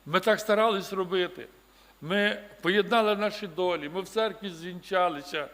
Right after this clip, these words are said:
Бог дав дитятко, ми стараємося триматися Божої дороги і Божого Писання. Слава Господу! Дорогі мої, і бачу, як Бог міняє цих дітей, влада дивується. Ми мали зустріч різдвяну,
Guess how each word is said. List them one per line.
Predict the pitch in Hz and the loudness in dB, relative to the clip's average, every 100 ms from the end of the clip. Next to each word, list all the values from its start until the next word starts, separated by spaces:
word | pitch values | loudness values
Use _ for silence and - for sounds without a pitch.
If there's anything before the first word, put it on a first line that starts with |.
| - - - - | -18 -20 -10 -2
Бог | 208 | 2
дав | 208 208 196 180 | 2 0 -4 -10
дитятко, | 170 196 175 165 175 | -6 -2 -2 -4 -12
ми | 147 | -14
стараємося | - 190 196 202 175 180 | -8 -2 0 -2 -6 -10
триматися | 170 165 165 156 - 147 135 - - - - | -8 -4 -4 -6 -8 -6 -6 -6 -18 -20 -20
Божої | 120 151 185 156 151 | -4 -2 -2 -4 -8
дороги | 139 147 151 147 143 143 | -4 -4 0 -2 -2 -6
і | |
Божого | 123 139 131 127 | -6 -6 -6 -8
Писання. | - 120 - 110 107 104 _ _ _ | -10 -12 -14 -18 -18 -20 _ _ _
Слава | - 202 196 | 4 4 4
Господу! | 185 190 - 180 120 - - - 135 | 0 -2 -4 -14 -16 -18 -20 -10 2
Дорогі | 156 214 | 4 4
мої, | 220 220 202 - - - - - | 2 2 0 -2 -12 -18 -6 0
і | |
бачу, | 160 233 226 | 4 4 6
як | 226 202 156 156 | 6 6 -2 0
Бог | 233 226 185 | 2 4 0
міняє | 190 202 214 202 | -4 0 2 0
цих | 196 208 180 | -2 -6 -6
дітей, | 190 214 196 | -2 2 2
влада | 165 185 233 226 214 | 0 4 4 4 0
дивується. | 190 208 226 202 170 - - - - - - - | -4 -4 -4 -6 -8 -8 -10 -10 -20 -20 -18 -4
Ми | 175 | 0
мали | 226 226 208 | 2 4 4
зустріч | 185 240 - 208 180 - - - _ | 4 -2 -2 -4 -4 -10 -18 -20 _
різдвяну, | - 151 190 165 190 220 220 185 160 | -4 -2 -2 -4 2 4 4 2 -6